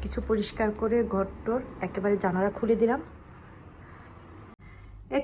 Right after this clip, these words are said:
তো রেডি হয়ে গেলাম, বারোটা বাজে, কারণ বারোটা উনিশে আমার বাস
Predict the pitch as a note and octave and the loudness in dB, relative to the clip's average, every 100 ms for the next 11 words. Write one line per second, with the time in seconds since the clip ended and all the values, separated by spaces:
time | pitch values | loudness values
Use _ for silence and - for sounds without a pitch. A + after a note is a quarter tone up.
0 | C#4 D#4 D4+ D#4 D#4+ D#4+ D#4+ E4 F#4 F#4 | 2 4 6 8 8 8 8 8 8 4
1 | - - - A3 B3+ C#4 C#4 C#4 C4+ C#4+ | -6 -14 -2 12 12 12 10 10 10 6
2 | E4+ F4 B3+ A#3+ A#3 B3 C4+ B3 B3 B3 | 2 4 2 6 6 8 4 4 0 2
3 | D4+ C4 A#3+ G3+ G3 | 4 6 6 4 4